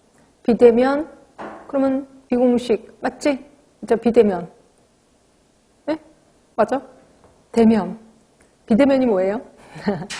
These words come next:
대면이 공식이, 비공식이지? 비대면이 공식이죠. 그치? 자, 이 차적 관계 특성을 가진다. 이 차적 관계가 뭔지 모르겠는데 요걸 봤는데 일 차적 관계인 것 같아. 그럼 일 차적 관계가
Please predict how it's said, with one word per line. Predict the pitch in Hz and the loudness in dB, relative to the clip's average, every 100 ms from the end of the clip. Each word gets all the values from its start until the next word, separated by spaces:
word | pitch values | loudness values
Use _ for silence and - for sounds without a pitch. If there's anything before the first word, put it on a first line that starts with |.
| - - - | -14 -18 -2
대면이 | 214 220 262 262 262 | 6 6 6 4 0
공식이, | 226 208 220 208 | 2 2 2 -2
비공식이지? | - 220 247 226 202 196 302 285 226 | 2 4 4 2 0 0 2 2 0
비대면이 | - 214 240 220 202 240 349 349 | 0 6 6 6 2 2 2 0
공식이죠. | - 208 196 196 170 - - - - | 0 2 2 -2 -4 -10 -16 -18 -14
그치? | 180 - 185 220 311 - - - - - | -12 -6 -2 -2 -2 -8 -20 -20 -14 2
자, | 202 | 2
이 | - 240 226 | 4 4 4
차적 | - 302 294 294 | 4 4 4 4
관계 | 269 254 254 | 0 0 -2
특성을 | - 269 247 | -2 0 2
가진다. | 226 196 208 214 - - | 2 0 -4 -4 -10 0
이 | 220 | 2
차적 | 214 285 302 | 2 0 2
관계가 | 294 262 269 | 2 0 2
뭔지 | 208 202 | 2 2
모르겠는데 | 233 214 220 208 226 | 4 4 4 2 4
요걸 | 208 226 220 | 6 6 6
봤는데 | - 196 220 | 0 -2 -2
일 | - 285 294 | 0 0 0
차적 | - 330 294 | -2 0 0
관계인 | 254 214 196 175 | 0 -4 -4 -2
것 | |
같아. | 165 156 - 254 190 - | -2 -2 -2 0 0 0
그럼 | 233 226 | 0 2
일 | |
차적 | 226 294 269 | 0 0 0
관계가 | 254 240 233 214 226 226 | 0 0 2 0 0 -2